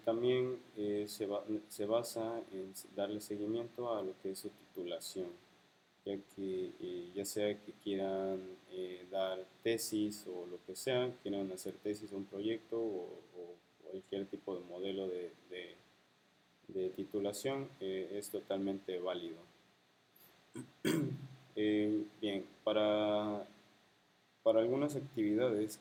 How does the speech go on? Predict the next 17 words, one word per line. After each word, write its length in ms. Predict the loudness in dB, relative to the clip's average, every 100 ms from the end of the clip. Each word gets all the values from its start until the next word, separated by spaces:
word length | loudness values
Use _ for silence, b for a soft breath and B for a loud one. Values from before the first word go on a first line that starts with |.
| -4
que 200 | -2 -2
nosotros, 960 | -4 -4 -6 0 2 2 0 -4 -14 -10
eh, 240 | -8 -6 -6
debemos 420 | -4 0 0 0
de 60 |
hacer, 380 | -2 -2 0 0 -4 -20 -12 -6
<clears throat> 1600 | -4 -4 -2 4 6 6 4 -8 -20 -20 -20 _ _ _ _ -2
nosotros 480 | 0 0 -2 -4
como 220 | 2 4 4
docentes, 420 | 4 0 0 -2
perdón, 300 | 0 0 -2 -6 -20 -20 -20 _ _ _ _ _ 2
es 380 | 6 6 4 4
evaluar 540 | 6 8 8 8 8
las 240 | 6 2
actividades 560 | -2 -2 2 6 6 6
del 140 | 4
alumno, 420 | 4 2 -2 -4